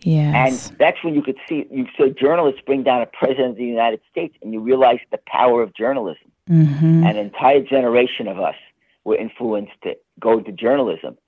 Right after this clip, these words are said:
Speaker 2: because of that.
Speaker 1: Tell me a little bit about, um, because you have been at this for a while, like, what kinds of, what advice do you have for people that do what I do, P R? Like, what, what kinds of things are working? What kinds of, uh,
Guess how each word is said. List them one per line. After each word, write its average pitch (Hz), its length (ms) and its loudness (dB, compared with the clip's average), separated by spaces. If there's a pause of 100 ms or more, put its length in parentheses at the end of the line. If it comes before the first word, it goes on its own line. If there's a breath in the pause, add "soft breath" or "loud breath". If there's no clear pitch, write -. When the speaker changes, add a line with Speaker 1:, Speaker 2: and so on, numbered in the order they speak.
(140)
Speaker 2:
because 92 400 -2
of 87 140 -12
that. - 220 -10 (760)
Speaker 1:
Tell 214 220 4
me 247 140 10
a 220 60 8
little 170 200 8
bit 151 160 4
about, 139 600 2
um, 139 440 4
because 185 400 4
you 175 60 4
have 147 300 2
been 156 100 0
at 156 140 -2
this - 160 -4
for 151 140 0
a 143 80 4
while, 143 340 2
like, 156 140 -2 (160)
what 269 240 4
kinds 190 380 4
of, 151 200 0
what 233 140 6
advice 151 720 0 (500 soft breath)
do 180 100 2
you 165 100 10
have 139 320 2
for - 160 -4
people - 640 -2
that 156 260 -2
do 143 380 4
what 143 240 0
I 139 220 -2
do, - 260 -6
P - 280 2
R? 143 260 0
Like, 90 220 -8
what, - 160 0
what 254 100 4
kinds 214 240 6
of 165 80 2
things 151 260 4
are 156 80 0
working? 147 640 2 (400 loud breath)
What 180 240 4 (220)
kinds 160 420 6
of, 143 300 4
uh, 139 260 0